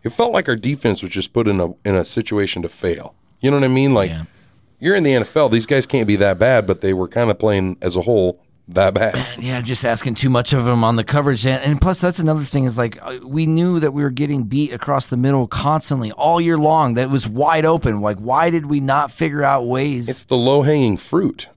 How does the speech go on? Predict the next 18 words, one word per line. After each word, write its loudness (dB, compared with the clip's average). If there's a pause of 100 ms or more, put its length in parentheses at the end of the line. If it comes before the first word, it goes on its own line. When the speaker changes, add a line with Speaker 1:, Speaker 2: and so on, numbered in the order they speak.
Speaker 1:
Like, 0
any 4
one 4
of 2
us 2 (240)
who 4
are 4
not 2
offensive 0
coordinators, 2 (120)
I'm 2
not 0
smart. 0 (280)
Well, -2
that's 2
where 4
I'd 2
go. 2